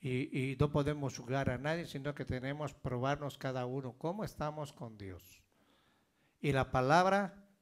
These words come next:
nos lee a nosotros. Nosotros no leemos la palabra. Cada vez que tú abres la Biblia, Dios te está leyendo a ti.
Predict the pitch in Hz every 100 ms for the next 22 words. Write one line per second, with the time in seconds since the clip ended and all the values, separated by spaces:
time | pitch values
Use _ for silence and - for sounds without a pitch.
0 | _ 131 120 117 - 135 151 160 156 151
1 | 139 175 170 117 - - - _ _ _
2 | _ _ _ _ - 127 117 165 170 151
3 | 139 156 156 151 160 151 117 117 117 113
4 | 113 104 101 135 147 147 147 - - 139
5 | 147 147 131 123 143 185 190 202 175 139
6 | 147 143 127 147 135 131 135 143 151 139
7 | 120 117 127 110